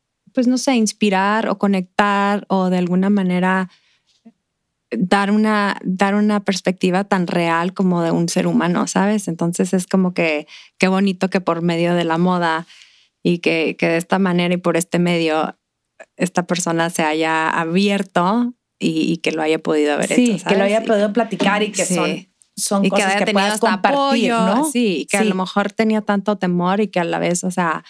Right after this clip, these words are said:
Speaker 1: que esto fue hasta mejor, hasta
Speaker 2: Sí.
Speaker 1: de lo que él esperaba, ¿no?
Speaker 2: Exacto.
Speaker 1: Ella esperaba ya. Ujú.
Speaker 2: Sí.
Speaker 1: Qué padre, qué importante eso.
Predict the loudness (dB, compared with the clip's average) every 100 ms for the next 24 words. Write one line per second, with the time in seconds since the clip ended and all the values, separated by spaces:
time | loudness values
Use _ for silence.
0 | -20 _ _ _ _ _ _ -2 -2 -2
1 | -4 0 -2 0 0 0 0 0 -2 0
2 | 0 0 -4 -8 -4 0 0 2 0 -2
3 | -2 0 0 -2 -2 -2 0 0 0 2
4 | 2 0 0 -2 -2 -2 -2 -2 -4 -6
5 | _ -2 2 0 2 0 -2 -10 _ _
6 | -4 -2 -2 -2 -2 -4 -4 -4 -4 -4
7 | -2 -2 -4 -6